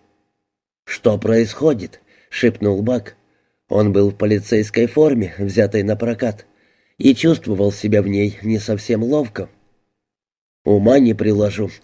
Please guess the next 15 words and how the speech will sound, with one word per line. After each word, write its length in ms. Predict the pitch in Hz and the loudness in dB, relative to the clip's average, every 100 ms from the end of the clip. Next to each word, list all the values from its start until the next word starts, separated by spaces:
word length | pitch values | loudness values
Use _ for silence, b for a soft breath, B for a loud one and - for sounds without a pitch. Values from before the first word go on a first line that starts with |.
| b b | b b
ответил 540 | 110 104 98 95 92 - | -2 0 -4 -2 -6 -6
Ахмат. 480 | 113 117 107 104 _ _ _ _ _ _ | -6 -4 -4 -6 _ _ _ _ _ _
«Ты 180 | 107 104 | 0 2
только 360 | 104 104 104 104 | 2 0 0 2
погляди, 640 | 117 113 123 117 151 123 - | 2 4 2 4 4 4 0
как 220 | 110 104 | 0 2
он 200 | 110 117 | 2 4
мечется, 560 | 143 139 - 98 - - _ _ _ | 4 2 -2 -10 -12 -14 _ _ _
места 460 | 98 127 143 - 110 | 2 2 2 0 -2
себе 300 | - 104 101 | -2 -4 -2
не 120 | 104 | -2
находит». 580 | 107 107 139 113 - - _ _ _ _ _ _ _ _ _ | -4 -4 -4 -4 -10 -20 _ _ _ _ _ _ _ _ _
Глухой 600 | - 104 101 95 117 127 | -4 2 2 2 2 2
и 180 | - 127 | 2 -2
впрямь 420 | 113 147 165 143 | -2 4 4 4